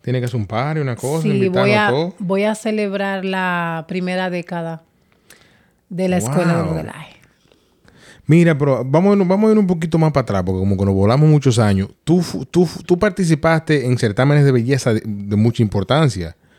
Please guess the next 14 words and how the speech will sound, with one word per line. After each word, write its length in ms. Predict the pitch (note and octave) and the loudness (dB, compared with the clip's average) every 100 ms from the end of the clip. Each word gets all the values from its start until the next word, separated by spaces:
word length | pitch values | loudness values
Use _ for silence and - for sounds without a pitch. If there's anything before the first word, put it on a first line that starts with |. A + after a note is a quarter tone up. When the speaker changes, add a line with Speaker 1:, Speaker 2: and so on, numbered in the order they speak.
| _ | _
Speaker 2:
Sí. 540 | A3+ - - G3+ E3+ D#3 | -20 -18 -12 -8 -4 0
Speaker 1:
Y 100 | G#2+ | 2
ganaste 520 | G#2 G#2+ B2 - A2 | 2 2 0 -2 -4
también 520 | G#2+ G2+ G#2 A2 G#2+ | 0 4 4 4 2
certámenes 460 | G#2 F#2 F3 G#2 G#2 | 0 -2 2 4 4
Speaker 2:
Sí. 40 | |
Speaker 1:
de 60 | G#2 | 2
belleza 260 | G#2 G2 | 2 0
importantes. 720 | G2+ F#2+ G2+ D3 C#3 G2 F2 F#2+ | 0 0 0 0 0 -2 -10 -12
Speaker 2:
Gané, 960 | G3 D#3 G#3+ G#3+ G#3 G3 G3 F#3+ F#3+ F3+ - B3+ _ _ - | -18 -8 -4 -4 -4 -4 -4 -6 -8 -12 -20 -20 _ _ -4
perdí. 840 | G#3 G3 F#3 D#3+ G3 G3 F3+ G3 F3+ - - _ _ - A3 - | 0 0 -2 -6 -8 -6 -6 -8 -12 -16 -20 _ _ -20 -18 -8
Yo, 280 | F3+ A#3 A#3 - - | -2 -2 -4 -18 -20
señores, 520 | - G#3+ B3 B3+ A#3 A#3 | -8 -4 -2 -2 -2 -4
miren, 360 | F#3 F3 E3+ | -4 -6 -12